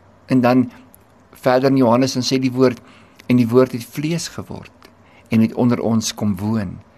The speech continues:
en ons het sy heerlikheid aanskou."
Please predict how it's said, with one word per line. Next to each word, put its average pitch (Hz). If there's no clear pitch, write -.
en 107
ons 123
het 117
sy 110
heerlikheid 104
aanskou." 92